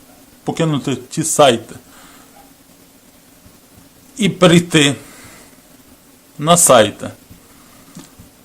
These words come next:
Польський сайт «Наш клас», Н К П Л, гуглівський сайт Plus, плюс Google ком,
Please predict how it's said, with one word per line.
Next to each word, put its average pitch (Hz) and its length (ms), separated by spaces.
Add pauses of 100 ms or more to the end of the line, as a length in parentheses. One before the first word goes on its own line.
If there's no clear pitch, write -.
(1900)
Польський 185 500
сайт 165 420
«Наш 175 320
клас», - 520 (260)
Н 151 120
К 170 220
П 151 280
Л, 123 260 (2500)
гуглівський 175 640
сайт 151 580 (680)
Plus, 185 400 (680)
плюс 175 480 (220)
Google 160 520
ком, 151 340